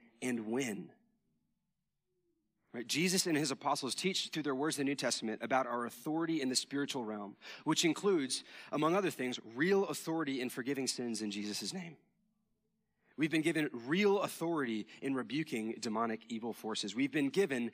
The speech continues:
the, the full armor of God, as Paul, as the Apostle Paul talks about in Ephesians chapter six, to don so that we can withstand the attacks of this enemy who is warring against us.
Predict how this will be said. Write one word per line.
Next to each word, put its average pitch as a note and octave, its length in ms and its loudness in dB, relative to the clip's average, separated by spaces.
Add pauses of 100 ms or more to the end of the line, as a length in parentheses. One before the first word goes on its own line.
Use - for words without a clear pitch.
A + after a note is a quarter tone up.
(320)
the, C#3 280 2
the C3+ 140 -2
full F3+ 380 0
armor D#3+ 340 2
of C3+ 160 -2
God, A2 360 -2 (140)
as A#2+ 120 -4
Paul, - 260 -4
as A#2+ 120 0
the A2+ 80 -2
Apostle B2 320 -4
Paul A2+ 180 -4
talks - 240 -4
about G#2+ 180 -2
in G#2+ 100 -4
Ephesians A2 380 -4
chapter G#2 260 -4
six, - 460 -6 (480)
to A2 140 -8
don G#2 320 0
so G#2 160 -4
that G#2+ 100 -4
we A#2 140 -4
can G#2+ 240 -4 (180)
withstand G#2+ 500 -2
the G2+ 60 -2
attacks G#2 380 -4
of G#2+ 80 -6
this G#2+ 160 -6
enemy G2+ 320 -10 (180)
who A#2+ 120 -4
is G2+ 120 -4
warring G#2 320 -2
against G2+ 380 -6
us. - 320 -12